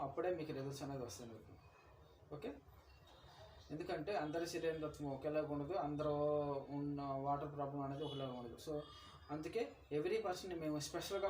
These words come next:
ఫాలో అప్ చేపిస్తాం మేము. ఓకే, అందుకే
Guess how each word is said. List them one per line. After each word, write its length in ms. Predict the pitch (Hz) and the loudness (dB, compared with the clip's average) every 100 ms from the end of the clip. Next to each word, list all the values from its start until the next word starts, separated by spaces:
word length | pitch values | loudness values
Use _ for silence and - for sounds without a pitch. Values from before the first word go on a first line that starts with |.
| 190 | 4
ఫాలో 160 | 151 139 | 2 2
అప్ 60 | 131 | -2
చేపిస్తాం 360 | - - 127 - | -8 -10 -8 -12
మేము. 160 | - - - - - - - - - - - - - - - - - - - - - - 156 | -14 -16 -18 -20 -20 -20 -20 -20 -20 -20 -20 -20 -20 -20 -20 -20 -20 -18 -18 -20 -20 -12 -8
ఓకే, 120 | 226 294 - - - 151 | -6 -6 -10 -16 -10 -6
అందుకే 260 | 165 180 | -4 2